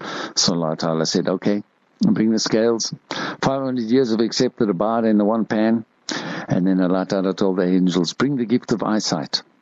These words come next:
And the gift of eyesight was thrown into the other pan. And five hundred years of ibadah wasn't enough even to thank Allah Ta'ala for our eyesight. Hmm. So we never can thank Allah Ta'ala enough for the bounties and the mercies that He bestows on us.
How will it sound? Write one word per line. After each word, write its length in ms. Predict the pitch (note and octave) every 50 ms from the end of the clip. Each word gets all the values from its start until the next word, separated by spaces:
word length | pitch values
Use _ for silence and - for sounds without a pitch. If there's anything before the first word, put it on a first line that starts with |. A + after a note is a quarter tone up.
| _ _ _ -
And 100 | - F2+
the 60 | F2+
gift 240 | E2 G2 G#2 - -
of 100 | G#2+ E2
eyesight 440 | - F2+ F#2+ F2 - - D#2+ D#2 -
was 140 | E2+ E2 -
thrown 200 | - F#2 F2 E2+
into 160 | E2+ E2 -
the 60 | - -
other 160 | E2 E2 E2
pan. 320 | - - D#2 D2 C2 B1
And 80 | A#1+ A1+ - _ - - - - - - - - - _ _ _ _ _ - - - - - - - -
five 240 | - - C#3 D3 D3
hundred 320 | C3+ C3+ B2+ B2+ A2+ G#2+
years 160 | A#2 B2 A#2+ A2
of 60 | G2+
ibadah 480 | A2+ F#2+ F2 - G2 G2+ G2+ F#2+ F2+
wasn't 280 | F2 F#2+ G2+ G2 A2+ A2
enough 300 | G2+ F#2+ F#2 F#2+ F2+ -
even 240 | B1+ A#2 F2+ G2+ G2+
to 100 | F#2 E2
thank 220 | - F#2+ F2 -
Allah 220 | F2 E2+ E2+ D#2+ D#2
Ta'ala 240 | - E2+ D#2+ D#2 D2+
for 200 | - - - D2
our 240 | C#2 C#2 D2 D#2 D2+
eyesight. 500 | D2 D2+ - - - - - - - - - _ _ _ _ _ _ - - _
Hmm. 220 | - - F2 D2 B1+ - _ _ _ _ - - - - - - - -
So 120 | - - B2
we 80 | C3
never 200 | D3+ F#3+ G#3+ G#3+
can 260 | F#3 G3+ G3+ G#3 F#3+ E3+
thank 280 | - F3 F3 E3+ D3 E3
Allah 200 | D#3 C#3+ C#3+ C#3
Ta'ala 280 | - C#3 C3 B2+ B2+
enough 400 | B2 A#2 A2+ A2+ A#2+ A#2+ G#2+ -
for 180 | - - G#2+ G2
the 80 | G2
bounties 480 | F2+ F#2 G2+ G#2 G2+ - G#2 G2+ F2+ F2+
and 120 | G2 F2+
the 40 | F2
mercies 560 | F2 F2+ F#2+ F2+ - - F#2+ E2+ D#2+ D2 -
that 160 | - F2 E2+ E2+
He 60 | E2
bestows 540 | E2 E2+ E2 - - - E2 D#2+ D#2+ D#2 D#2
on 180 | D#2 D2 C#2+
us. 520 | C2 C2 - - - - - - - -